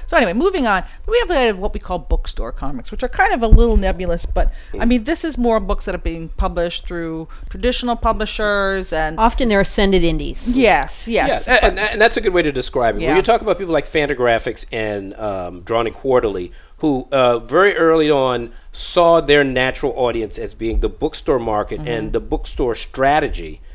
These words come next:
Speaker 2: um, yes, they've kind of ascended into this new distribution network,
Speaker 3: And
Speaker 2: very
Speaker 3: frequently the
Speaker 2: different from the
Speaker 3: people,
Speaker 2: direct
Speaker 3: and,
Speaker 2: market.
Speaker 3: and frequently the people who, who create for them are people who were cherry-picked from the indie
Speaker 1: Right,
Speaker 3: market.
Speaker 1: but I definitely feel that this is a different kind of audience or a different kind of market
Speaker 3: It's definitely
Speaker 1: because
Speaker 3: a different
Speaker 1: it's definitely
Speaker 3: audience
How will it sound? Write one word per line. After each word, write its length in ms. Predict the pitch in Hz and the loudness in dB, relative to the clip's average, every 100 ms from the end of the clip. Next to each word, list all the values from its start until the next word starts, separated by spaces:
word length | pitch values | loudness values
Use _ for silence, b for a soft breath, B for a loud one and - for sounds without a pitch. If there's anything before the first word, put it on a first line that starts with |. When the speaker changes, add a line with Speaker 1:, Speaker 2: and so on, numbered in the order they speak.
| b b - | b b -4
Speaker 2:
um, 520 | 117 110 107 104 98 b b b | -2 -2 -4 -6 -10 b b b
yes, 400 | - 175 202 - | -4 0 2 0
they've 220 | - 175 - | -2 -2 -2
kind 180 | 190 170 | -2 -2
of 100 | 151 | -4
ascended 440 | - 180 170 160 | -2 -2 0 -2
into 320 | 139 139 143 | -4 -4 -6
this 300 | 117 113 - - | -4 -6 -8 -14
new 640 | 123 120 120 120 117 110 - - - | -6 -2 0 -2 -6 -10 -16 -16 -12
distribution 580 | 127 165 170 262 - | -10 -6 -4 -2 -2
network, 400 | 117 95 113 104 - | -4 -4 -6 -6 -2
Speaker 3:
And 160 | 233 220 | -2 0
Speaker 2:
very 120 | 269 | 4
Speaker 3:
frequently 260 | 277 - 208 | 6 8 8
the 60 | |
Speaker 2:
different 200 | 208 208 | 8 6
from 120 | - 214 | 8 8
the 60 | |
Speaker 3:
people, 60 | 214 220 | 8 8
Speaker 2:
direct 80 | 247 | 8
Speaker 3:
and, 80 | 285 | 6
Speaker 2:
market. 160 | 285 | 6
Speaker 3:
and 100 | 269 | 6
frequently 380 | 339 339 285 233 | 6 6 4 2
the 100 | 208 | 2
people 320 | - 240 208 | 0 2 2
who, 380 | - 214 185 180 - - - | 2 -2 -4 -6 -8 -6 -4
who 340 | - 196 165 - - - | -2 -2 -4 -6 -6 -6
create 600 | - - 208 214 339 - | -6 -2 2 4 4 2
for 160 | - 262 | -2 -2
them 340 | 165 131 131 | -2 -4 -4
are 120 | 180 175 | -2 0
people 320 | - 190 180 - | 2 0 -2 -2
who 100 | 165 | -4
were 120 | 160 | -4
cherry-picked 720 | - 185 175 - 156 - - | 0 2 4 2 0 -4 -6
from 440 | - 160 156 151 | -2 -2 -2 -4
the 220 | 143 151 - | -4 -4 -2
indie 240 | 175 165 | -2 4
Speaker 1:
Right, 160 | 262 208 | 6 6
Speaker 3:
market. 140 | - | 6
Speaker 1:
but 100 | 320 | 6
I 220 | 330 349 | 6 6
definitely 560 | 311 262 370 - 359 277 | 2 2 2 2 0 -2
feel 280 | - 240 214 | -2 -2 -2
that 180 | 196 - | -2 -4
this 220 | 208 - | -6 -6
is 120 | 196 | -8
a 60 | 190 | -10
different 600 | - 170 - 170 147 139 | -6 -6 -6 -6 -8 -8
kind 180 | - 156 | -4 -4
of 100 | 151 | -2
audience 440 | 151 143 123 - - | -2 -2 -4 -8 -4
or 240 | 165 170 | -2 -2
a 60 | 170 | -2
different 400 | - 254 226 - | -4 -4 -4 -4
kind 160 | 190 | -4
of 60 | 170 | -2
market 260 | 160 202 | 0 0
Speaker 3:
It's 60 | - | 4
definitely 380 | 262 302 311 262 | 4 4 4 4
Speaker 1:
because 140 | 233 269 | 4 4
Speaker 3:
a 20 | |
different 240 | 208 185 | 6 4
Speaker 1:
it's 60 | 175 | 4
definitely 40 | |
Speaker 3:
audience 120 | 160 | 4